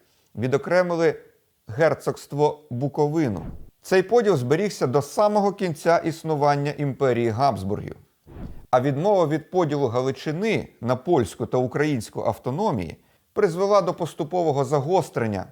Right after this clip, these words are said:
польсько-української конфронтації, найвищим проявом якої стали війна за Східну Галичину тисяча дев'ятсот вісімнадцятого дев'ятнадцятого років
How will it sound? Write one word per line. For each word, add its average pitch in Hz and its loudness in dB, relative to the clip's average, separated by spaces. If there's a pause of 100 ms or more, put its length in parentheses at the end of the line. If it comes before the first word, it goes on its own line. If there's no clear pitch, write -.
(120)
польсько-української 147 -2
конфронтації, 135 -4 (420)
найвищим 180 -2
проявом 147 2
якої 117 0
стали 127 2 (420)
війна 165 0
за 123 -2
Східну 127 -4
Галичину 123 -2 (420)
тисяча 131 -2
дев'ятсот 120 -2
вісімнадцятого 123 -4
дев'ятнадцятого 156 -4
років 151 -2